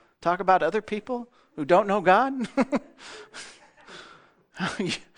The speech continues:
How long are you doing that? We need to plug up that leak 'cause that's not feeding the faith. See? There's no, <laughs> there's no change without change. And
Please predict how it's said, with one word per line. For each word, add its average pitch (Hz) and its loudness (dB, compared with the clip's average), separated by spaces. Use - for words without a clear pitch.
How 233 8
long 269 2
are 269 0
you 254 -2
doing 277 -2
that? 311 -4
We 196 0
need 285 0
to 196 2
plug 233 2
up 202 2
that 196 2
leak 131 -6
'cause 147 -6
that's 208 -4
not 220 -2
feeding 180 -8
the 185 -14
faith. 285 -10
See? - -20
There's 139 -6
no, 170 -2
<laughs> - -20
there's 123 -12
no 139 -4
change 147 -6
without 139 -4
change. - -14
And 117 -12